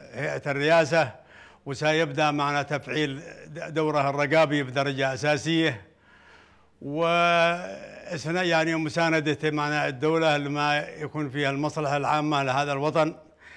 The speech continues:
لأن قضية يعني غياب ال-، ال-، الحسيب والرقيب يعني على ال-، على ال-،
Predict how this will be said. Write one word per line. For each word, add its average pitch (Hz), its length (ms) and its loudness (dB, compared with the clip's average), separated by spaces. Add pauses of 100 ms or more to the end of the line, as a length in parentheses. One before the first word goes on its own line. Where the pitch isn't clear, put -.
(440)
لأن 156 380 -2
قضية 170 320 0
يعني 165 500 0
غياب 160 340 4
ال-، 147 140 0
ال-، - 720 -10
الحسيب 156 600 0
والرقيب 156 480 6
يعني 147 240 6
على 143 260 6
ال-، 156 320 -2
على 143 340 0
ال-، 143 280 -8